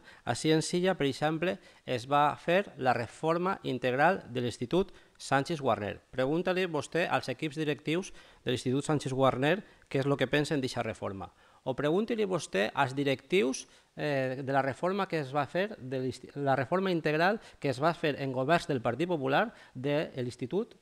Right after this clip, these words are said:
eh, eh, Enric Valor. O pregunti-li vostè als directius, eh, i als,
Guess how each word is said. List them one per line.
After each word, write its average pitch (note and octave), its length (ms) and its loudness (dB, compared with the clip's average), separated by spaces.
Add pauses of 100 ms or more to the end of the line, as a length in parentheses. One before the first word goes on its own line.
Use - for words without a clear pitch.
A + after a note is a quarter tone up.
eh, C3 520 -2
eh, B2 400 -6
Enric C#3 240 -2
Valor. G2 320 -2 (360)
O D3 120 0
pregunti-li A3 500 2
vostè G3+ 300 -4
als F3 180 2
directius, D3+ 800 0 (320)
eh, C3+ 360 0
i B2+ 80 -4
als, G#2+ 360 -2